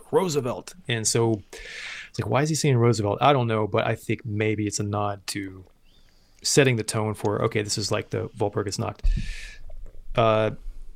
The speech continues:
so Donnie, when he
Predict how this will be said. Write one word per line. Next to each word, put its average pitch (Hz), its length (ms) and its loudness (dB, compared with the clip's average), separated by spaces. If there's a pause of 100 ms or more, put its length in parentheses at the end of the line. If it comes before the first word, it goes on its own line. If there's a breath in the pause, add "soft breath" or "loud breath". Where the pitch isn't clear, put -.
(480)
so 123 160 0
Donnie, 131 680 4 (560)
when 120 160 2
he 175 580 2